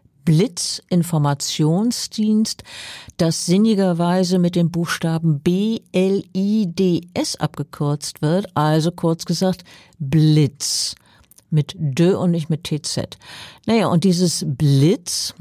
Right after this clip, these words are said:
hat auch zu dem Blitzeinschlag in diesen Holzunterstand mit den vier Frauen auf dem Golfplatz in Hessen genaue Daten geliefert.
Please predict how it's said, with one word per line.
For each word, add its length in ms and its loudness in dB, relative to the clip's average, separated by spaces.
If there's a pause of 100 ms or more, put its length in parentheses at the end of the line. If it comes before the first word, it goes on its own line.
hat 180 0
auch 160 -2
zu 140 -6
dem 200 2
Blitzeinschlag 1000 -2
in 160 2
diesen 380 2
Holzunterstand 1000 -2
mit 140 -2
den 120 -2
vier 180 -2
Frauen 420 0
auf 140 -4
dem 160 0
Golfplatz 580 -2
in 140 -2
Hessen 460 2
genaue 420 2
Daten 340 0
geliefert. 640 -4